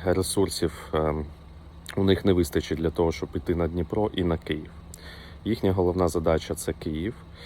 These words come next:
І не виключено, що саме енергетичний терор Київщини особливий, пов'язаний з тим, що вони будуть намагатися послабити наш тил і оборону Київщини. Але оборона Київщини готова,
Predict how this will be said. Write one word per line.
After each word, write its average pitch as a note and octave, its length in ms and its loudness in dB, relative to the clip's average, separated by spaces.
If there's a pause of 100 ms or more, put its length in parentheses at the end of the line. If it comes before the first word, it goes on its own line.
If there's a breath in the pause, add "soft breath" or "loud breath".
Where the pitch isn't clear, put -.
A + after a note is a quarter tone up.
(360 loud breath)
І E2+ 220 0
не F2 120 4
виключено, E2+ 540 2
що D#2+ 300 0
саме E2+ 360 2
енергетичний E2 600 0
терор E2+ 320 4 (120)
Київщини A2 540 0 (180)
особливий, G2 560 2
пов'язаний E2 580 2
з - 60 -8
тим, F#2 240 0
що - 180 -8
вони E2 240 0
будуть E2+ 300 -2
намагатися E2 560 -2
послабити D#2+ 540 0
наш D#2+ 280 -2
тил A2 240 0 (260)
і F2 60 0
оборону E2 460 0
Київщини. - 500 -6 (100)
Але C3 180 4
оборона G#2+ 380 4
Київщини F2 460 -2
готова, G2+ 440 0